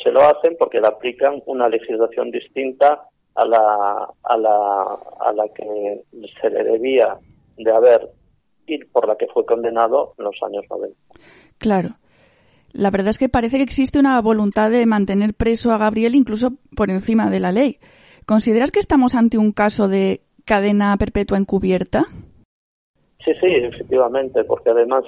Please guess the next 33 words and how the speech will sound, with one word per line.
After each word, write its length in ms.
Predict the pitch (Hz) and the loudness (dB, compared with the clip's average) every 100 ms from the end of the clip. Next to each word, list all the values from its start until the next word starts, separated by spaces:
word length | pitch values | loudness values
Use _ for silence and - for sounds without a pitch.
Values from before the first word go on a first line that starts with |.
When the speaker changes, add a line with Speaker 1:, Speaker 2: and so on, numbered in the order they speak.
| - | 2
Speaker 1:
ahora, 480 | 131 135 135 135 - | 4 4 2 0 -6
mm, 440 | 123 117 120 - | -12 -10 -10 -8
bueno, 240 | - 120 113 | -4 0 0
tenemos 380 | 117 120 123 123 | 0 0 -2 0
el 180 | 120 113 | 0 2
caso 460 | 135 127 - 123 110 _ _ _ _ _ - | 2 2 2 2 2 _ _ _ _ _ -2
de 100 | 117 | 0
la 120 | 117 | 0
sentencia 400 | - 117 127 123 | -2 -4 -2 -2
del 140 | 123 113 | -2 -2
otro 200 | 110 110 | 0 2
día 160 | 127 | 2
del 160 | 120 110 | 2 0
Tribunal 300 | 113 113 123 - | -2 0 -2 -2
Constitucional 920 | - - - - 113 120 123 127 120 | -8 -10 -20 -14 -6 -2 0 -2 0
que 80 | 110 | -2
afecta 800 | 107 - 113 - 110 107 107 107 _ _ _ _ - | -2 -2 -4 0 2 2 0 -6 _ _ _ _ -6
o 80 | 113 | -2
dice 320 | 123 - 113 | -2 -4 -2
que 100 | 123 | -2
es 120 | 117 - | -2 -4
constitucional 920 | 113 104 110 117 120 113 123 120 110 | -6 -6 -8 -6 -4 -2 0 2 2
la 140 | 107 | 0
cadena 380 | 110 110 113 113 | 2 2 2 -2
permanente 760 | 110 110 110 117 117 113 110 120 107 104 | -2 -4 0 -2 -2 -6 -4 0 2 2
revisable. 720 | 107 104 110 - 123 113 117 - _ | 0 -4 -4 0 0 0 -6 -8 _
Speaker 2:
Sí. 320 | - 240 208 - | -8 -4 -4 -6
Speaker 1:
Y 160 | 156 | 0
en 160 | 147 123 | 0 2
muchos 320 | 131 131 127 - | -4 0 -2 -2
presos, 440 | - 147 - 120 | 0 0 0 -6
de 80 | 113 | -6
hecho, 400 | - - 113 113 | -8 -4 -2 -2